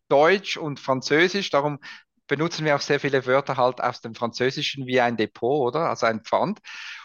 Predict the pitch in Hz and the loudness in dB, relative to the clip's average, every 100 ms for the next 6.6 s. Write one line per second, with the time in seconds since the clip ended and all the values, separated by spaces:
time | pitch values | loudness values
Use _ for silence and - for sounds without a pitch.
0 | _ 156 170 160 - _ _ _ _ - | _ 0 0 0 -12 _ _ _ _ 2
1 | 175 214 220 226 185 170 147 139 135 - | 2 4 0 0 2 2 4 2 0 -4
2 | 160 160 143 - - 143 202 175 - - | -6 -2 -2 0 2 4 4 0 -8 -6
3 | 156 175 202 117 - _ _ _ _ _ | 2 4 2 0 -6 _ _ _ _ _
4 | 156 151 143 - 190 226 - 185 131 135 | -8 -6 -8 -2 0 0 -2 0 2 2
5 | 135 147 202 233 - 117 101 - _ _ | 2 2 2 -2 -4 -6 -8 -14 _ _
6 | _ - 120 127 202 226 | _ -8 0 2 2 0